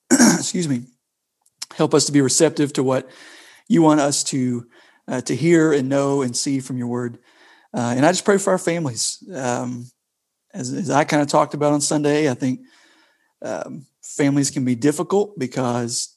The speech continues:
families are under attack, and not because that's anything new, but because, uh, our families are representations of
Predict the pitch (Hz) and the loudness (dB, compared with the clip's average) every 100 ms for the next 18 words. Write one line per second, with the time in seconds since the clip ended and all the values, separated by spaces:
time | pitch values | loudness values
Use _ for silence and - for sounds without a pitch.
0 | _ - 151 139 139 131 139 135 131 127 | _ -6 -4 0 -2 -2 -4 -4 -2 -4
1 | - 151 147 151 135 123 127 139 147 123 | -2 -2 0 -2 -6 -6 -6 -8 -8 -6
2 | 123 - 131 131 131 120 135 165 165 147 | -6 -6 -6 -6 -6 -4 2 2 2 -2
3 | 156 160 143 131 - _ - - _ _ | -6 -4 -2 -4 -4 _ -20 -20 _ _
4 | _ _ - 120 120 131 - 156 147 151 | _ _ -8 -6 -4 -4 -4 0 2 2
5 | 147 143 - _ _ _ _ _ - 135 | 0 -2 -6 _ _ _ _ _ -6 0
6 | 143 143 156 151 143 147 143 147 143 127 | 0 2 0 0 -2 0 0 -2 -4 -4
7 | 120 117 | -6 -8